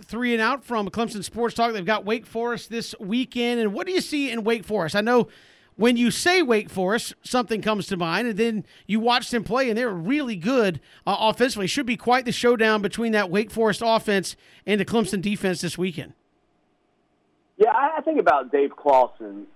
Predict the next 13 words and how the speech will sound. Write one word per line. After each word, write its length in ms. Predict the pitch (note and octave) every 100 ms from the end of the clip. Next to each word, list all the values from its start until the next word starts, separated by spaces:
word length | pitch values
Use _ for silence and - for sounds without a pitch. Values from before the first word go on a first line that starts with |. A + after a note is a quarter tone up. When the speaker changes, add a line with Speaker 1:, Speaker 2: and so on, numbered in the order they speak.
| -
Speaker 2:
and 320 | C3+ C3 B2+
the 80 | B2 -
fact 360 | D3 C#3 C3 B2+
that 180 | B2 A2+
a 80 |
year 320 | A#2 B2 D3 C3+
ago, 320 | B2 B2 A#2
with 140 | A2+
his 180 | B2+ B2+
wife 260 | A#2 B2+ A#2+
being 160 | C3 A#2
a 60 |
cancer 440 | - B2+ B2+ B2+